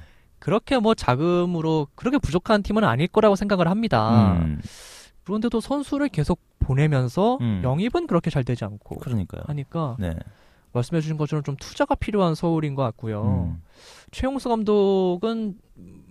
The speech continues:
Speaker 1: 뭐 잘 모르겠습니다.
Speaker 2: 음, 최용수 감독
Speaker 1: 본인도 모르는 것 같아요. <laughs>
Speaker 2: 근데 그 수원 팬들이 항상 조롱하는 말이 있죠. 용수 종신이라고.
Speaker 1: 음.
Speaker 2: 종신 감독 하십시오.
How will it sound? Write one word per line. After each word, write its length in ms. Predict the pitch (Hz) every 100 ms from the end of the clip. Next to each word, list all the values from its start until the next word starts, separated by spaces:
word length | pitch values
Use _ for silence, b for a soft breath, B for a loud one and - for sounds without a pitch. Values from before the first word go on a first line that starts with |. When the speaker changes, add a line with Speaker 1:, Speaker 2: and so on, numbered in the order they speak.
| 90
Speaker 1:
뭐 200 | 117 123
잘 180 | - 131
모르겠습니다. 720 | 127 123 - 110 104 101 110 _ -
Speaker 2:
음, 360 | 98 90 82 85
최용수 380 | - 143 156 -
감독 460 | 147 139 139 127 - - -
Speaker 1:
본인도 300 | - 202 214
모르는 260 | 143 147 147
것 140 | 107
같아요. 260 | - 101 104 B B
<laughs> 120 | B
Speaker 2:
근데 200 | - 117
그 520 | 123 151 160 151 120 - _ _ _ _ -
수원 420 | - 220 240 233
팬들이 880 | - 220 208 151 117 131 117 82 85 - -
항상 840 | - 240 240 247 220 202 165 131 - _ _ -
조롱하는 520 | - 123 156 156 139
말이 200 | 98 101
있죠. 380 | 87 - 87 98 -
용수 360 | 98 98 98 113
종신이라고. 720 | 104 95 98 98 85 85 87 87
Speaker 1:
음. 400 | 123 117 120 120
Speaker 2:
종신 240 | 117 107
감독 240 | 110 104 98
하십시오. 560 | 98 - - 87 87